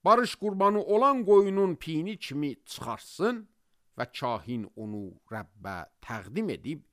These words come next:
qurbancahda tüstülədib yandırsın. Bununla kahin o adam üçün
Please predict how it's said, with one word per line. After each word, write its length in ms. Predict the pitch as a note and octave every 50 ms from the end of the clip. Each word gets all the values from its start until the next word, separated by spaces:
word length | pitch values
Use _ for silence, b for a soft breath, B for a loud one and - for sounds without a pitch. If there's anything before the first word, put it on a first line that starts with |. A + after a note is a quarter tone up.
| _ _ _ _ _ _ -
qurbancahda 720 | B2 A#2 G2+ F2+ A2 G#2+ G2+ G2 F#2+ F#2 D#2+ - - C3+ A#2+ -
tüstülədib 600 | - A2+ - - - A2 A2 G2+ F#2 F2+ C3 C3+
yandırsın. 580 | A2 A2 G#2 G#2+ G#2 G#2 F2+ - G3+ - D3+ - _ _ _ _ _ _ _ _ _ _ _ _ _ _ _ _ _ _ _ _ _ _ _ _ _ _ _
Bununla 380 | - C#3 D3+ E3+ E3+ E3 D#3+ D#3+
kahin 560 | - - - D#3+ D#3+ D3 C3 D#3 E3+ E3+ E3 - -
o 140 | - A3 G#3
adam 300 | F3+ C#3 C3 C#3 C3 A2
üçün 380 | F2 - - - E3 F#3 F#3 -